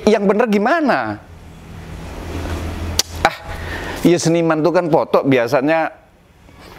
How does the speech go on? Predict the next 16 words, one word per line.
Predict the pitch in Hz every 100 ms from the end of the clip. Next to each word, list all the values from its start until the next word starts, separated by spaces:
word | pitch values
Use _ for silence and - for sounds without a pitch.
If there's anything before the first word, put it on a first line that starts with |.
| - - - - - 135
kemarin | 123 90 131 156 -
kamu | 156 143 147
suruh | 156 139
saya | 151 127
foto | 123 117 160 143
di |
bawah | 127 123 117
tower. | 120 101 85 120 135 101 82 - _ _ -
Orang | 127 135
nyangka | 131 123 110 127
saya | 117 110
pegawai | 107 104 104 98
P | 113
D | 98
A | 104 120 -
M. | 180 143 135